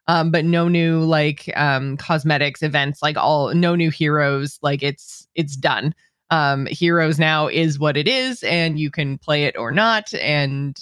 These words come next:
uh, that's, it's, it's really too bad because, uh, and I mean, obviously, my co-host over on Angry Chicken, Garrett, has, uh, Into the Nexus, which was his Heroes of the Storm show. That's been going on for,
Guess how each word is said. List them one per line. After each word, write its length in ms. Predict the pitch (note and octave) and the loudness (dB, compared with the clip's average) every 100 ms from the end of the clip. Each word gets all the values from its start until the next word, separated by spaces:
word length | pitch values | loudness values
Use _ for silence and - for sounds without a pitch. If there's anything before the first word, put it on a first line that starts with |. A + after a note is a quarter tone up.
| - | -8
uh, 240 | C3+ C3+ | -4 -4
that's, 420 | B2+ A#2+ - - - | -4 -4 -6 -18 -8
it's, 240 | - - - | -8 -8 -6
it's 260 | D4+ - | -8 -4
really 300 | F#4 A4+ G#4 | 0 2 0
too 220 | F#4 A#3+ | -2 -2
bad 280 | F3 D3+ D3 | 0 0 0
because, 480 | E3 - F3 E3 E3+ | -4 0 0 0 0
uh, 280 | E3+ D#3+ D#3 | 2 2 2
and 260 | E3+ E3 D3 | 0 0 0
I 100 | D3 | 0
mean, 200 | E3 D#3 | 0 0
obviously, 580 | - C#3 D3 C#3+ D3 D3 _ - | 0 -2 -2 -2 -2 -2 _ -4
my 140 | G#3 | -2
co-host 420 | F3+ D#3+ D3+ D3+ | 0 0 0 -2
over 240 | D3 C#3+ D3 | -4 -2 -2
on 100 | C#3+ | 0
Angry 240 | C#3 C#3+ | -2 -4
Chicken, 440 | C#3+ G3+ G#3 G3 F#3 | -4 -2 0 -2 -4
Garrett, 340 | - F3 F3 G3+ | -2 0 2 -2
has, 460 | - D3+ C#3 C#3 D3 | -2 -2 -2 -4 -2
uh, 320 | C#3+ C#3 D3 - _ _ _ _ | 0 2 -2 -4 _ _ _ _
Into 260 | G#3 G3 F#3+ | -2 0 -2
the 100 | D#3+ | 0
Nexus, 500 | F#3 A3 G#3 G3+ - | 0 0 -2 -2 -2
which 160 | E3+ | -4
was 180 | D#3+ D3 | -2 -2
his 220 | E3+ D3+ | -2 -2
Heroes 320 | - D#3 C#3+ C#3 | -2 -2 -2 -4
of 80 | |
the 100 | C#3 | -8
Storm 320 | D3+ G#3 G3 F#3+ | -4 0 2 2
show. 320 | F3+ E3+ E3+ | 2 2 2
That's 340 | D#3+ D3 - | 2 0 -2
been 160 | F#3 D#3 | -2 0
going 280 | D3+ D3+ D3 | 2 2 2
on 260 | D3 D3 | 2 0
for, 440 | C#3+ D3+ D3 D3 | -2 0 2 2